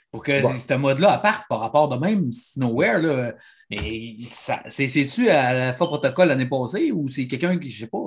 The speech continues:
Speaker 1: c'est, il me semble
Speaker 2: Non,
Speaker 1: c'est
Speaker 2: mais ils ont, ils ont lâché Zombie. Puis là, ils ont fait, « Bon, mais qu'est-ce qu'on pourrait refaire ? » Fait
Speaker 1: C'est
Speaker 2: que
Speaker 1: des zombies dans l'espace.
Speaker 2: Faire des, ouais, des monstres dans l'espace, c'est ça. Parce que là, on va se le dire, la plupart des jeux dans l'espace,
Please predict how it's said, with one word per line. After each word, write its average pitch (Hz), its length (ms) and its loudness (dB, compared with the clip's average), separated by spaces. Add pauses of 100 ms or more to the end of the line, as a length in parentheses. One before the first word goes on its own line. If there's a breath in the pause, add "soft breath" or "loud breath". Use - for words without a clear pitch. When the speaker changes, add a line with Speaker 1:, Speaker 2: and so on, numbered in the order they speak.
Speaker 1:
c'est, - 180 -18
il 101 60 -16
me 104 40 -18
semble 185 220 2
Speaker 2:
Non, 117 140 2
Speaker 1:
c'est 220 60 -2
Speaker 2:
mais 147 120 2
ils 110 400 -2
ont, 104 260 2
ils 107 100 2
ont 113 120 8
lâché 123 400 2
Zombie. 135 540 0 (260)
Puis 104 80 -12
là, 110 80 0
ils 117 80 -2
ont 101 80 0
fait, « 135 100 -2 (100)
Bon, 185 220 4
mais 165 160 0
qu'est-ce 220 240 -4
qu'on 101 420 0
pourrait 98 340 -2
refaire ? » 113 600 -4
Fait 95 160 -8
Speaker 1:
C'est 156 60 -6
Speaker 2:
que 151 40 -2
Speaker 1:
des 170 80 6
zombies 156 280 0
dans 170 140 4
l'espace. - 500 -4 (420 soft breath)
Speaker 2:
Faire 143 220 6
des, 135 80 8
ouais, 110 420 6
des 110 140 -2
monstres 143 240 0
dans 135 80 0
l'espace, 95 320 -4 (160)
c'est 98 200 -10
ça. - 180 -6
Parce - 180 -16
que 107 100 -4
là, 104 140 -2
on 104 80 -4
va 101 80 -6
se 117 100 -8
le 107 80 -6
dire, 104 160 -4
la 107 120 0
plupart 131 340 2
des 110 260 0
jeux 120 240 0
dans 110 140 -2
l'espace, - 680 -8